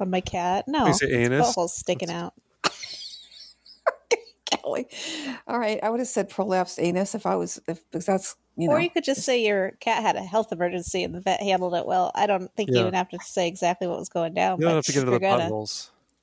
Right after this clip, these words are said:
Speaker 2: Yeah. That's true.
Speaker 3: Anyway, I, I thought that was, uh,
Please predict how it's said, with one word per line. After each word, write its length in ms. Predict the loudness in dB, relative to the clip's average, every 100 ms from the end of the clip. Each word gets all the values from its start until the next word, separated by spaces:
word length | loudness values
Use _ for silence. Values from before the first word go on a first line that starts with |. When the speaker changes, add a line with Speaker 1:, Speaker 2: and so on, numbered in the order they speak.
| _ _ _ _ -2
Speaker 2:
Yeah. 220 | 2 2 -2 _ _ _ _ _ _ _
That's 140 | -10 0
true. 100 | 2
Speaker 3:
Anyway, 260 | 4 0 0
I, 160 | -2 0 0
I 100 | 0
thought 180 | 0
that 140 | 2 2
was, 360 | 0 -4 -12 -16 _ _ 0
uh, 200 | 2 2